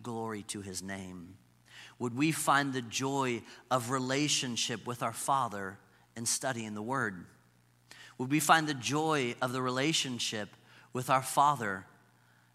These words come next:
in prayer? Would we know the joy of the relationship of knowing God and fellowship one to another?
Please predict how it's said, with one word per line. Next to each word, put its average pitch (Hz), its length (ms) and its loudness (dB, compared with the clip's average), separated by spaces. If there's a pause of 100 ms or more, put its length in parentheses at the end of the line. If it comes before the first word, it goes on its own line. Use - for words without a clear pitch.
in 113 120 -6
prayer? 113 480 0 (1120)
Would 139 160 -2
we 165 80 8
know 165 160 8
the 151 120 4
joy 170 560 2 (640)
of 123 100 2
the 139 100 2
relationship 139 800 2
of 120 140 -4
knowing 131 400 -2
God 135 300 4
and 110 160 -6
fellowship 117 680 -2
one 120 340 -2
to 120 180 -6
another? 107 420 -4